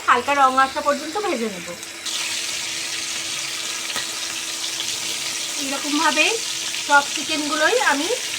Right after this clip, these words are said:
ভেজে নেব। তো এইভাবে আমি সব চিকেন পিসগুলোকেই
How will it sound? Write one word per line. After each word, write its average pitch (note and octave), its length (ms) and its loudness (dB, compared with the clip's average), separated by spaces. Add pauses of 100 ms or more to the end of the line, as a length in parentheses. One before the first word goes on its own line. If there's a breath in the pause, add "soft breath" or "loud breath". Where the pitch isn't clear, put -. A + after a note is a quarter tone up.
(180)
ভেজে C4+ 260 4
নেব। A3+ 200 0 (2500)
তো C4+ 80 -8
এইভাবে C4+ 420 0 (400)
আমি B3+ 200 -2
সব - 220 2 (100)
চিকেন C4+ 300 -6
পিসগুলোকেই C#4 680 -8